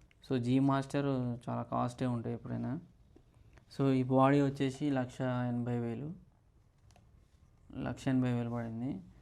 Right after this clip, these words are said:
So దాంతో పాటుగా ఒక బ్యాటరీ, టూ బ్యాటరీస్ కూడా వచ్చినాయి దానికి. So దాని ఛార్జరు, కేబుల్. So ఇది ఏంటంటే ఎన్డీ ఫిల్టరు.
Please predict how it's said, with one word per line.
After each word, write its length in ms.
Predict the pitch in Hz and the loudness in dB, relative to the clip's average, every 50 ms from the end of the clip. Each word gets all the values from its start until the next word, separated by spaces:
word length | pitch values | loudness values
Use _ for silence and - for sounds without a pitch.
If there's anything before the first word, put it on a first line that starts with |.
| - - - - | -20 -20 -8 -4
So 120 | 139 131 | -2 2
దాంతో 260 | 135 131 131 127 135 123 | 4 4 4 2 0 0
పాటుగా 360 | 127 131 127 127 135 135 135 | 2 0 0 0 0 0 0
ఒక 120 | 131 123 | 0 0
బ్యాటరీ, 460 | 123 127 127 123 123 120 127 135 147 185 - - - - - _ _ - - | 0 0 0 0 0 -2 -4 -8 -8 -10 -14 -18 -20 -20 -20 _ _ -6 -4
టూ 120 | 143 123 | -2 -2
బ్యాటరీస్ 440 | 127 127 123 123 120 123 131 131 131 | 0 0 0 0 0 0 -2 -2 -2
కూడా 320 | 127 120 120 120 123 127 | -2 -2 -2 -2 -2 -2
వచ్చినాయి 400 | 131 - - - - 131 131 131 | -2 -4 -6 -8 -10 -8 -6 -6
దానికి. 480 | 117 127 131 127 127 - - 160 175 175 - - - - _ - _ - - - - - - - - - - - - - | -6 -6 -6 -8 -8 -6 -6 -6 -6 -6 -10 -16 -20 -20 _ -20 _ -20 -20 -20 -20 -20 -20 -20 -20 -20 -20 -20 -10 -4
So 200 | 143 135 131 127 | -2 0 0 0
దాని 260 | 127 123 120 - - | 0 0 -2 -2 0
ఛార్జరు, 560 | 123 120 120 120 120 120 120 120 123 135 - - - - - _ _ _ - - - - - _ - - - - 190 147 123 | 0 0 0 0 0 0 -2 0 -2 -2 -4 -6 -12 -20 -20 _ _ _ -20 -20 -20 -20 -20 _ -20 -20 -20 -14 -8 -8 -8
కేబుల్. 500 | 120 - 123 120 120 120 131 - 139 170 180 - - - _ - - - _ _ _ _ _ _ - - - - - - - - - - - - | -6 -6 -6 -6 -6 -8 -8 -10 -10 -12 -14 -16 -20 -20 _ -20 -20 -20 _ _ _ _ _ _ -20 -20 -20 -20 -20 -20 -20 -20 -20 -20 -8 -2
So 100 | 139 139 | 0 4
ఇది 200 | 131 131 131 139 | 4 6 6 6
ఏంటంటే 640 | 151 156 151 151 147 143 139 143 156 165 160 151 - - - - - - - _ - - _ _ - - - - - - - _ - | 6 6 6 6 4 4 2 0 0 -2 -2 -4 -6 -12 -20 -20 -20 -20 -20 _ -20 -20 _ _ -20 -20 -20 -20 -20 -20 -20 _ 0
ఎన్డీ 240 | 139 139 143 143 147 | 2 4 4 4 4
ఫిల్టరు. 560 | 143 - 143 139 139 143 147 131 117 - - | 2 4 4 4 4 4 2 0 0 -4 -8